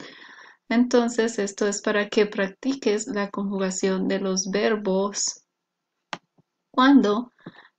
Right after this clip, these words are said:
am, están en imperfecto y son verbos regulares. ¿Ok? Dudas, preguntas, inquietudes por correo o puedes escribir en preguntas Ditual.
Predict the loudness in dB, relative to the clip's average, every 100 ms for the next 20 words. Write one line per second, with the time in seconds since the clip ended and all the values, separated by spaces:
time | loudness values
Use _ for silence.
0 | _ -4 0 0 0 0 0 0 -4 _
1 | _ _ _ _ -12 -10 -4 -2 0 0
2 | -2 -2 -4 -6 -4 -4 -4 -6 -4 -4
3 | -8 _ -10 -8 -4 -2 0 -2 -2 -4
4 | -6 -10 -10 -6 -4 -4 -6 -8 -16 -20
5 | -20 _ _ -4 -2 -4 _ _ _ _
6 | _ _ -4 -2 2 4 4 2 -4 -4
7 | -4 -2 -4 -4 -4 -4 -6 -6 -6 -4
8 | -4 -2 -2 -4 -8 -8 -8 -4 0 0
9 | 0 -2 -4 -6 -4 -4 -4 -4 -8 -6
10 | -2 -2 -2 -4 -4 -4 -4 -4 -6 -4
11 | -4 -2 -4 -6